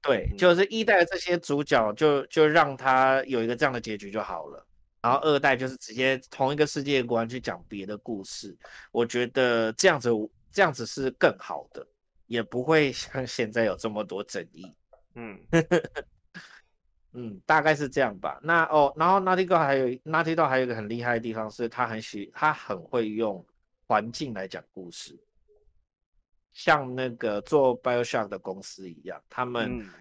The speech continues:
Speaker 1: 呃，场景上面，比如说你在这个房间里面看到，呃，呃，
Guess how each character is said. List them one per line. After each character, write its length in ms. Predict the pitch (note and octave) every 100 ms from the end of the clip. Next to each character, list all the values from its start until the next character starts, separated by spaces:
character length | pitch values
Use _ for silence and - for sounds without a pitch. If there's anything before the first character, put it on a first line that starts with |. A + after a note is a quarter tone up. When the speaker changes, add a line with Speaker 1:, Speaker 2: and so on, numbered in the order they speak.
| _ _
Speaker 1:
呃， 340 | A2 G2+ F#2 F#2
场 340 | - C3 E3
景 200 | D#3+ A#2+
上 300 | G#2 E3 B2+
面， 280 | B2 C3 F#2 _ _ _ _
比 100 | A2
如 140 | A2+
说 840 | A#2+ - C3+ C3+ C3+ C3 C3 C3 -
你 160 | B2+ A#2+
在 220 | D3 C#3+
这 240 | C3 D3
个 100 | C#3
房 180 | C3 A#2+
间 140 | C3+
里 80 | C3
面 320 | A2 C3 C3
看 380 | A#2+ - C3 B2
到， 280 | C3 B2+ A2 _ - _ -
呃， 280 | G2+ G2+ G2 -
呃， 580 | F#2 F2+ F2+ F2+ E2